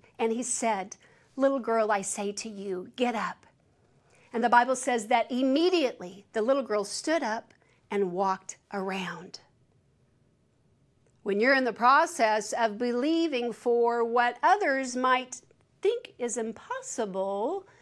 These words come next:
you might have to put some people out of your life. You may have to remove others and keep them at a distance so that doubt does not get into your heart and into your spirit.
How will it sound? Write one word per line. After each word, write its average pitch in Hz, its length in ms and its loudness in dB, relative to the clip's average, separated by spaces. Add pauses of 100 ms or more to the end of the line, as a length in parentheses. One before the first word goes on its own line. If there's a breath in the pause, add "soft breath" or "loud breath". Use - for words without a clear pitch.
(460 soft breath)
you 403 420 2
might 339 320 4
have 302 340 4
to 269 680 0 (140)
put 381 160 0
some 330 140 2
people 294 280 2
out 277 480 2 (400)
of 202 120 -6
your 208 160 -2
life. 208 540 -10 (640 soft breath)
You 330 200 2
may 320 200 4
have 277 260 2
to 254 140 -2
remove 240 680 0
others 208 1000 -2 (120)
and 214 100 -8
keep 240 200 -8
them 233 160 -4
at 220 120 -2
a 214 60 -4
distance 208 600 -6
so 233 300 -2
that 233 500 0 (300 soft breath)
doubt 254 640 2
does 214 220 -4
not 269 360 -4
get 247 160 0
into 285 680 0
your 220 380 0
heart 320 400 2
and 220 120 0
into 233 300 -2
your 226 200 -6
spirit. 381 640 0